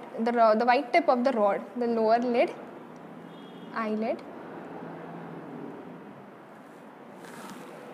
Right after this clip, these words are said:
Now the lower eyelid corresponds to the white tip. Fix your gaze at this white point and cover your left eye. Fix your gaze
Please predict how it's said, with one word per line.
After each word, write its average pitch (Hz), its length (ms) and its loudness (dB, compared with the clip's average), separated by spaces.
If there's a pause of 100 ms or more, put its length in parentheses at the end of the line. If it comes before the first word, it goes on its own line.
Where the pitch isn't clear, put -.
(380)
Now 277 160 6
the 294 80 8
lower 311 420 12
eyelid 294 440 10
corresponds 294 640 8
to 330 80 2
the 302 120 10
white 254 400 8
tip. 294 180 10 (1400)
Fix 359 240 6
your 440 200 12
gaze 302 300 10
at 285 220 10
this 359 180 4
white 254 420 6
point 226 300 6 (380)
and 277 200 6
cover 269 300 12
your 359 240 12
left 262 400 8
eye. 214 240 4 (2750)
Fix - 340 6
your 427 240 12
gaze 302 380 6